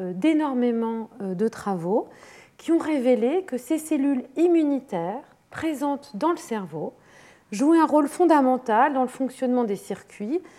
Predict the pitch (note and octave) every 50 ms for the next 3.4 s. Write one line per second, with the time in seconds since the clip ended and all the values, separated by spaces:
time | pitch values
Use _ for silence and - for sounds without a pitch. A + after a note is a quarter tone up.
0 | - - _ _ - A#3 C#4 F4+ F#4+ F4 E4+ E4+ - - - F4 D#4+ C#4 B3 B3
1 | B3 - - G#4 G#4+ G#4 - - D4 C#4 C4+ C4+ C#4 C4+ A3 A3+ G#3+ F3 G#3 G3+
2 | - _ - F#4+ F#4 F#4+ - D4 A#3 B3+ A#3+ G3 G#3 A3+ G#3+ - - G3 E3+ F3+
3 | E3+ D#3+ D3+ D3+ D3+ D3 F#3+ A#3+